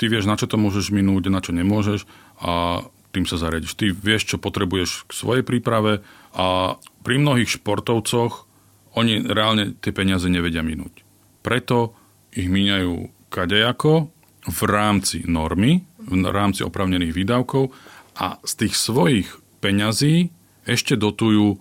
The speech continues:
ostatných z toho svojho zväzu alebo z toho svojho tímu. Čiže to, keď som prišiel na to, že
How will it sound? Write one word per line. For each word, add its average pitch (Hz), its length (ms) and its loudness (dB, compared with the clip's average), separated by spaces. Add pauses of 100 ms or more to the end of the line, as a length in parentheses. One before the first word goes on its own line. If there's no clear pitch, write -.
(100)
ostatných 95 600 -2
z - 80 -4
toho 92 200 -2
svojho 90 320 -2
zväzu 87 480 0
alebo 82 240 -2
z - 160 -6
toho 85 160 -4
svojho 87 400 -2
tímu. 82 320 0 (400)
Čiže 98 320 0 (200)
to, 147 280 2
keď 110 320 -2
som 92 80 -2
prišiel 110 320 0
na 90 160 2
to, 107 200 -2
že 95 360 0